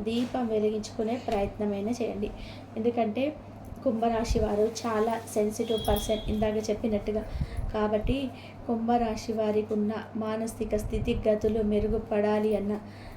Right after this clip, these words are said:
మానసికమైన ఆరోగ్యం అనేది పూర్తిగా కలగాలి అన్న, చేస్తున్న పనిలో హండ్రెడ్ పర్సెంట్ సక్సెస్ అనేది రావాలి అన్నా కానీ, లేదంటే కనుక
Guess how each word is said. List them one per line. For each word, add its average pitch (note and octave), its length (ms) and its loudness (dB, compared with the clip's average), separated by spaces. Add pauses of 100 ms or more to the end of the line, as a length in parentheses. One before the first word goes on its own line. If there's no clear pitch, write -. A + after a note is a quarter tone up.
(140)
మానసికమైన A3 1080 0 (180)
ఆరోగ్యం G#3+ 720 0
అనేది G#3+ 340 2
పూర్తిగా A#3 680 2
కలగాలి G#3+ 680 4
అన్న, G#3 180 2 (640)
చేస్తున్న A3+ 560 2 (140)
పనిలో A3+ 360 8 (400)
హండ్రెడ్ A3+ 300 6
పర్సెంట్ A3+ 320 2
సక్సెస్ A3+ 520 0
అనేది G#3+ 300 4
రావాలి G#3+ 580 4
అన్నా G3+ 240 2
కానీ, G#3 340 -2 (480)
లేదంటే A3 560 4
కనుక A3 460 0